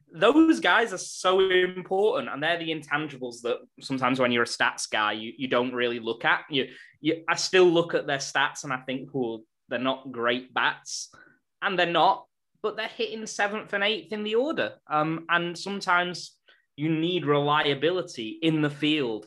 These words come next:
in the clubhouse, um, and you let your other guys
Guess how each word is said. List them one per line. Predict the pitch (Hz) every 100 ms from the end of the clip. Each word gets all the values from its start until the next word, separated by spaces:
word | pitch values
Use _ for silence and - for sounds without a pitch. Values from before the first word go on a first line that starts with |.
| -
in | 147 135
the |
clubhouse, | 139 - 147 143 110 101 95 - -
um, | 127 120 123 - -
and | 143 147 147 - 143
you | 147
let | 165 175
your | 147
other | 170
guys | 117 110 117 117 - -